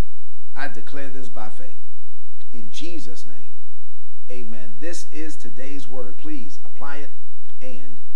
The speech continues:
prosper. If you're not getting these messages, go to today's word dot org. Sign up and get the messages. They're gonna be a blessing to you. Do me a favor.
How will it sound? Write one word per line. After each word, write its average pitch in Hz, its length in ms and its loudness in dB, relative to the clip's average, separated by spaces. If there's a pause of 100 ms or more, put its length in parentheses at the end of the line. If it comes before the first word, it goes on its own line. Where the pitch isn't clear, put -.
(520)
prosper. - 420 0
If - 100 0
you're 175 100 0
not 202 120 0
getting 180 180 0
these 151 200 0
messages, - 460 0
go 135 120 0
to - 80 0
today's 135 340 0
word 143 160 0
dot 131 160 0
org. 120 240 0 (320)
Sign - 240 0
up - 100 0
and 127 80 0
get 131 120 0
the 123 60 0
messages. - 440 0
They're - 100 0
gonna 117 120 0
be - 100 0
a - 60 0
blessing - 380 0
to - 100 0
you. - 160 0
Do - 160 0
me 160 120 0
a 151 60 0
favor. - 300 0